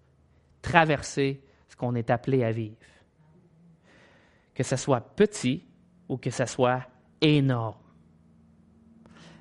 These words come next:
Mais on sait que l'Éternel, Dieu, n'est pas insensible à ce que l'on vit et il ne nous laisse pas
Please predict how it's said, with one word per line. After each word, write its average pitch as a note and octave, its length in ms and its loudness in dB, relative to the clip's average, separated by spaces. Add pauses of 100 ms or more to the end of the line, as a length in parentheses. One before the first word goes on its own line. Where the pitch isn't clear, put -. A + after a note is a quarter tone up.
Mais A#2+ 120 2
on C3 180 2
sait E3+ 240 0
que C3+ 340 0 (680)
l'Éternel, C3+ 960 0 (220)
Dieu, C3 580 0 (320)
n'est A2+ 140 -8
pas D#3 180 2
insensible D3+ 800 0 (380)
à B2+ 100 -8
ce - 120 -18
que C#3 80 -4
l'on B2 200 -4
vit A#2+ 380 -8 (400)
et D#3 360 2
il D3 180 4
ne C#3+ 120 4
nous D3+ 280 4
laisse E3+ 600 0 (300)
pas F3 440 4